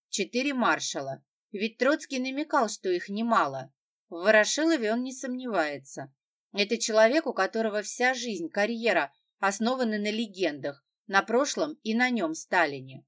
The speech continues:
Будённый ревностный служака. И только. Вот, правда, Ежов докладывает, что жена Будённого поддерживает связи с какими-то иностранцами. Пусть разбирается.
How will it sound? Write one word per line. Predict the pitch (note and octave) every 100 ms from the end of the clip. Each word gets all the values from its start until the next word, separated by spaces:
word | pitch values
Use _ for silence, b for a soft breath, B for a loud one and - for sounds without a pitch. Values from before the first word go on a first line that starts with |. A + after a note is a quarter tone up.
| _ _ _
Будённый | F3 G#3 G3 G#3 D4+ D4+ F#3
ревностный | F#3 A#3 B3 A#3+ B3
служака. | A#3+ C4 B3 G3 D3+ C3+ C#3 C#3 _ _ _ -
И | C4+
только. | - F3 D3 C3+ D3+ C3+ - _ _
Вот, | - A3+ D#4
правда, | C#4+ C#4 A#3+
Ежов | B3+ B3+ B3 C4
докладывает, | A#3 A#3 C4 B3+ A3+ A3 G#3+
что | - A#3+
жена | A3 A#3+ A#3+
Будённого | A3 A3+ A3 A#3+ G#3+ F#3 F3 _ _ -
поддерживает | A3+ G3 B3 A3 A3 A3 A3
связи | B3 A#3+ A#3 G#3+
с |
какими-то | A3+ G3+ A3 G#3+ G#3 G#3
иностранцами. | A3 A3 - D#4 A#3+ - D3 C3+ - _ _ _ _ _ _ _
Пусть | G4 G#3
разбирается. | F3 D#3+ E3+ D3+ C3 C3+ - D#3